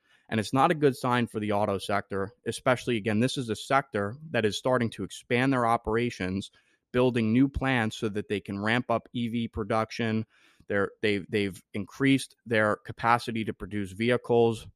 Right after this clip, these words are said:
because a lot of supply chain issues in the past year or two. And this is gonna be a perfect sto-,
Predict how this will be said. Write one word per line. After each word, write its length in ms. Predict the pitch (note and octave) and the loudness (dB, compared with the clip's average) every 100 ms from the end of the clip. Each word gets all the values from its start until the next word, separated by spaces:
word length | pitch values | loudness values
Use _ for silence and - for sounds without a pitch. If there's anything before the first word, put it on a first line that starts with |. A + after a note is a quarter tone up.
| G2+ | -14
because 280 | G#2 G#2 | -8 -6
a 60 | G2 | -2
lot 220 | G2+ G#2 | 0 0
of 80 | G2 | 0
supply 360 | - - G#2+ G2+ | -6 -4 -2 -2
chain 260 | - G2+ | -4 -4
issues 420 | G2+ G#2 G#2 G2 | -4 -4 -8 -6
in 60 | F#2 | -8
the 80 | F2+ | -6
past 400 | - F#2+ F#2 G2 | -2 -2 -2 -6
year 180 | F#2+ G2+ | -6 -6
or 120 | G2 | -6
two. 320 | - G2+ G2+ - _ _ _ _ _ | -2 0 0 -6 _ _ _ _ _
And 180 | G#2 A2+ | 2 2
this 160 | B2+ | 2
is 120 | B2+ A#2+ | 0 -2
gonna 180 | A2+ | -4
be 140 | G#2 G#2 | -2 -4
a 60 | |
perfect 440 | F#2+ - G#2+ G2+ - | -4 -2 -2 -4 -10
sto-, 360 | - G#2+ G#2+ | -4 -2 -2